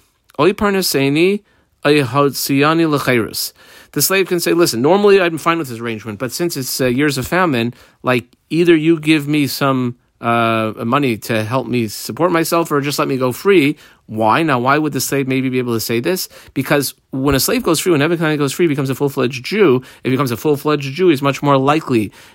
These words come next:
to arouse the, uh, compassion of other Jews and be able to, uh, raise the funds that he needs 'cause he's a poor person. Ki heichi dechazuli inshi, so people will see me, other Jews will see me, umerachmin alai,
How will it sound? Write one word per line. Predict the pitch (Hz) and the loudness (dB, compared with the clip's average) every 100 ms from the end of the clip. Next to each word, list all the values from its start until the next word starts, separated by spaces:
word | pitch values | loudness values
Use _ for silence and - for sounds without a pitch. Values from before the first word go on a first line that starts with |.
| _ | _
to | - 143 135 | -4 0 2
arouse | 131 127 139 147 120 107 101 | 2 0 0 0 0 -2 -6
the, | - 107 104 107 - - _ | -2 0 -2 -4 -16 -20 _
uh, | 117 107 | -2 -2
compassion | 104 - - - 190 - 104 80 - - - | -2 -4 -4 -6 -6 -4 -6 -8 -14 -12 -2
of | 117 113 | -2 2
other | 135 143 | 2 2
Jews | 135 196 190 165 | 0 2 4 4
and | 143 | 4
be | 139 | 2
able | 139 139 | 2 0
to, | 139 - 135 135 131 131 | -2 0 2 2 2 2
uh, | 131 131 | 4 4
raise | 127 127 135 135 | 2 2 2 2
the | 170 | 0
funds | 226 269 | 2 2
that | 226 - | 2 0
he | 208 | 0
needs | 247 196 | 0 0
'cause | - 143 | -2 -4
he's | 135 | -4
a | 147 | -4
poor | 151 143 | -2 2
person. | 208 185 110 | 2 2 -2
Ki | 101 117 | -2 2
heichi | 147 170 139 | 2 2 0
dechazuli | 120 113 - 170 185 170 147 120 | -2 -2 0 0 0 0 0 0
inshi, | 143 165 127 123 | -2 -2 -2 -2
so | 120 | -2
people | 110 147 123 | -4 -2 -2
will | 113 | -2
see | 135 170 | 0 0
me, | 196 240 247 - - | 2 0 -4 -12 -6
other | 123 135 | 0 0
Jews | 113 143 165 | 2 0 2
will | |
see | 170 190 | 2 2
me, | 190 | 2
umerachmin | 135 135 117 117 156 240 - 147 123 | 2 2 2 0 0 0 -2 -2 0
alai, | 120 113 113 143 175 | 0 0 2 2 0